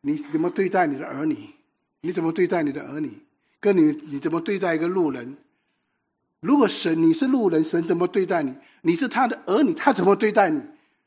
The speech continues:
他把各样的好处留给你，这是新的关系，产生新的生命。新的生命的意思是，你不是靠自己能够做这些，你有，基督教是生命的宗教。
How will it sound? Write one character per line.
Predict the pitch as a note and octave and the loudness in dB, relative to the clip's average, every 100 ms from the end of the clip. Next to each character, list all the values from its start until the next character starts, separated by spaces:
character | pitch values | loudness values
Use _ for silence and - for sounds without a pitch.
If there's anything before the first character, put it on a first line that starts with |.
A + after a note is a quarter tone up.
| _ | _
他 | D3+ | -14
把 | C#3+ C#3 - | -14 -14 -4
各 | G3 | 0
样 | G#3 E3+ | 2 0
的 | C3 | -4
好 | - D#3+ C3 | -10 -10 -12
处 | - C#3 | -8 -8
留 | B2 C3+ | -4 -4
给 | C#3 C3+ B2+ | -4 -6 -8
你， | B2+ G#2 _ _ _ - | -16 -20 _ _ _ -8
这 | D#3 | -6
是 | D3+ | -4
新 | - F#3 | -4 -4
的 | D#3+ | -4
关 | C#3+ D3 B2+ | -6 -6 -8
系， | - C#3+ _ _ _ _ - | -10 -16 _ _ _ _ -12
产 | D3 C3+ | -10 -4
生 | E3 D#3+ | -2 -2
新 | - G#3 F#3 | -2 -8 -4
的 | D#3 | -4
生 | - F3 | -4 -4
命。 | D3+ D#3 - - _ _ | -4 -4 -6 -14 _ _
新 | - B3 B3+ | -8 -2 -2
的 | G#3+ | -2
生 | - D#4 | -2 0
命 | D#4+ C4 | 2 0
的 | G3+ - | -2 -6
意 | G3 | -6
思 | F#3+ D#3+ | -6 -6
是， | F3 D#3+ - _ _ _ _ _ _ | -8 -12 -14 _ _ _ _ _ _
你 | E3 G3+ | -2 0
不 | D#4+ | 0
是 | C#4+ - | 0 -2
靠 | - A3+ | -4 -4
自 | - B3 | -4 -6
己 | - D3+ | -2 0
能 | D#3 | 0
够 | F#3 | -2
做 | A3 E3+ | 0 -2
这 | E3+ | -2
些， | C#3+ D3 C#3+ | -6 -8 -6
你 | E3+ A3+ | -2 -2
有， | C4+ | -4
基 | - - D4+ | 0 4 4
督 | D4 | 4
教 | C#4+ | 0
是 | A3 A3 | 0 -2
生 | - A#3+ | 0 0
命 | A#3+ G3 | 0 -2
的 | D3+ | -4
宗 | - D#3 C#3+ | -4 -4 -4
教。 | D3 | -8